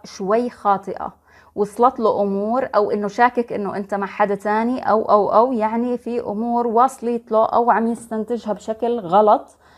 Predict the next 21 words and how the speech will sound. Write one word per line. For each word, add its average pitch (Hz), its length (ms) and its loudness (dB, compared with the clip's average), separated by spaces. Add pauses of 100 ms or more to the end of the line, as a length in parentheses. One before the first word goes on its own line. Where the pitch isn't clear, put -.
(260)
آه، 190 200 -2
فأنت 240 340 -2
حاول 240 440 2
ت-، 196 160 -12
تصلح 226 760 -4
هاي 214 120 2
الصورة 233 360 -2
بطريقة 220 440 -2
غير 220 280 -2
مباشرة. 196 720 -4 (680)
فهو 233 260 2
عم 214 180 0
بش-، 214 160 -6
بفكر، 240 460 -4
آه، 190 280 -2
ب-، 175 120 -8
بهاي 196 640 -2
الفترة، 233 520 -4 (540)
آه، 190 260 2
بهذا 202 380 -2
الشكل. - 400 -12